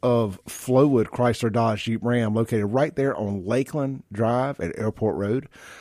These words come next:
Um, our good friend Corey McDonald, the general manager out there, won best car guy in, uh, the, I think it's the Clarion Ledger's Best of Award. So congratulations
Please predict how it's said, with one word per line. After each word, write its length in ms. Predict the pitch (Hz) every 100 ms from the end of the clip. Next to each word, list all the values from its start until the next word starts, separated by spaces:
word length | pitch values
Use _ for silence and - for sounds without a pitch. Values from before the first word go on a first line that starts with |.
| - -
Um, 260 | 139 113 -
our 160 | 139 127
good 220 | 113 123
friend 280 | - 139 180
Corey 240 | 135 131
McDonald, 440 | 113 104 117 185 127
the 60 |
general 220 | 104 135
manager 400 | 120 135 170 113
out 140 | 123 110
there, 240 | 123 139 - - -
won 320 | 107 135 202 139
best 420 | 95 196 202 -
car 280 | - 220 196
guy 360 | 175 117 - - _ - _ -
in, 520 | - 165 175 139 117 98 - -
uh, 300 | 123 120 117
the, 160 | 117 -
I 100 | 95
think 160 | 127 170
it's 80 | -
the 60 |
Clarion 280 | - 131 123
Ledger's 320 | 117 117 120
Best 380 | 87 127 123 -
of 140 | 127
Award. 400 | 117 123 135 151
So 180 | - 107
congratulations 960 | - 104 120 104 110 110 104 104 92